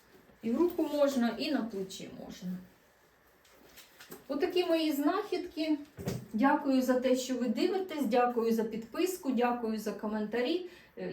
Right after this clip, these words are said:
і я дуже рада вам, вам завжди рада, моїм глядачам. І до зустрічі в наступних відео. Е, анонсую,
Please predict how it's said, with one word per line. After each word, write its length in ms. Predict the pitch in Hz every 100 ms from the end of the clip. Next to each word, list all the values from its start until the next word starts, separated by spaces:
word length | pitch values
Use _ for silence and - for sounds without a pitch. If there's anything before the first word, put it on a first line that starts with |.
| -
і 60 |
я 440 | 226 233 262 262 220
дуже 300 | 233 220 208
рада 520 | 226 294 269 254 240
вам, 500 | 202 202 202 202 214 233 - - - -
вам 260 | 240 269
завжди 480 | 220 247 254 214 208
рада, 360 | 214 285 254 220
моїм 300 | 214 226 214
глядачам. 640 | 196 185 190 - 269 330 330 - - -
І 320 | - 220 208 202 185
до 180 | 190 220
зустрічі 560 | 269 302 247 233 226
в 60 | 208
наступних 560 | 214 - 254 240 240
відео. 460 | 254 302 208 180 165 - - - 196
Е, 80 |
анонсую, 920 | 196 190 220 262 277 285 339 339 302